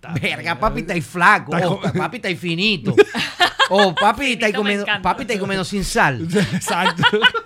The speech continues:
Speaker 2: Y cuando está papeado, cuando está gordo,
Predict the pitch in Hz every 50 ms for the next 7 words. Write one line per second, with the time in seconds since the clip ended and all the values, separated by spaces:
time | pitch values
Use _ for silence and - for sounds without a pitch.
0 | 466 494 494 - 523 415 508 480 440 - - 466 466 - - 151 147 - - 190
1 | 214 - 262 254 269 277 254 214 185 175 175 190 220 220 - - - - - -
2 | 190 185 180 180 175 160 - - 185 165 165 165 240 247 220 185 180 185 190 208
3 | 220 220